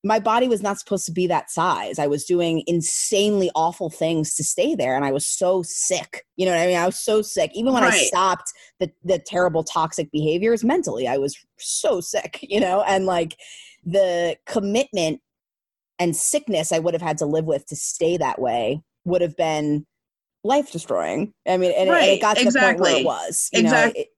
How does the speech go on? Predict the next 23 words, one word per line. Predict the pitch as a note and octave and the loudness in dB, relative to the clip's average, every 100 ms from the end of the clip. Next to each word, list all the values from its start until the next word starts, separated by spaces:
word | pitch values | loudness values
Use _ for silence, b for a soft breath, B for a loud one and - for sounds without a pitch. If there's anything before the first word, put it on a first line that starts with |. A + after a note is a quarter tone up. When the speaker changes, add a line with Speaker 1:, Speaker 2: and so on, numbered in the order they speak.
| _ _ | _ _
Speaker 1:
there's | F#3+ | -8
a | F#3+ | -4
short | - C#4+ B3+ | -2 2 2
shelf | - - F#3+ - | 0 0 0 0
life | E3 D3 D3+ | 0 0 0
on | D3+ | 0
that | C#3+ C#3 | 0 -2
success | D#3 - C#3+ | -4 -2 -4
story. | - C#3+ C3 | -2 -2 0
And | E3 | 0
that's | F3+ - | 0 -2
what | F3+ | 0
nobody | F3+ E3+ E3+ | 0 0 -6
tells | D#3 D#3+ D3 - | -2 -2 -2 -6
you. | G2 D3+ _ _ | -10 -10 _ _
Speaker 2:
Right. | - C4 G3 | 0 2 4
Like, | G3 | 2
it's | G#3+ A#3 | 2 2
a | |
magical | G#3 G3+ G3+ A3 | 2 2 2 0
destination | G3 F3+ - F#3 F3 - E3+ | 0 0 0 2 2 2 0
of, | E3 | 2
like, | F3 D#3+ - | 2 2 0